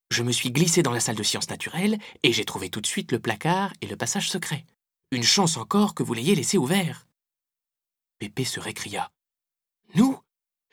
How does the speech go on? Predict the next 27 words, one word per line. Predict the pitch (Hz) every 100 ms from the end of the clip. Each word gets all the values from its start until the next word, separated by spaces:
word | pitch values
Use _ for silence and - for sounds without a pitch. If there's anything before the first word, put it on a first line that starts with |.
| -
Mais, | - -
mais | 139
il | 160
était | 156 170
déjà | 156 165
ouvert | 170 190 165
quand | - 165
nous | 165
sommes | 180 180
entrés. » « | 185 - 190 160 - _ _ _ _ _ _ _ _ _ _ _ _ _ _ _ _ -
Mais | 110
alors, | 123 120 - _ _ _ _ _ _ _
qui | - 170
a | 156
ouvert | 147 139
la |
porte | 147 151
du | 143
passage ? » | 139 - - 123 - _ _
dit | -
Mathilde | 98 104 113 107
en | 95
blêmissant. | 101 98 - 104 - _ _ _ _ _ _ _ _ _ _ _ -
À |
cet | - 98
instant | 117 123
précis, | 107 107 - 139 -